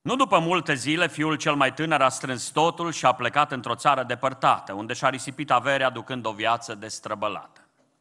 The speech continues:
După ce a cheltuit totul, a venit o foamete mare în țara aceea și el a început să ducă lipsă.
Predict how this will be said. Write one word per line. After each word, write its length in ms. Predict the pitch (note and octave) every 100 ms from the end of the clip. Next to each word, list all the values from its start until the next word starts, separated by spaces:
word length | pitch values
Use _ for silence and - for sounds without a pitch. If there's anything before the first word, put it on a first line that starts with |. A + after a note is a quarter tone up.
| _ _ _ _ _ _ _ _ _
După 240 | - G3 A3+
ce 120 | A#3
a 60 | G3+
cheltuit 480 | G#3 E3+ G#3+ G3
totul, 400 | - D#3+ E3 E3+
a 60 | D3+
venit 280 | D3 D#3 D#3
o 60 |
foamete 460 | C#3+ F3+ F3+ E3+ F3
mare 440 | E3+ F#3+ F3 C#3+
în 80 | B2+
țara 240 | - C3 B2
aceea 320 | A#2+ C#3 B2+
și 200 | - C#3
el 120 | C3+
a 40 |
început 400 | C3+ C#3+ A#2+ D3
să 120 | - C3+
ducă 240 | C#3+ D3
lipsă. 460 | C3+ G2 - -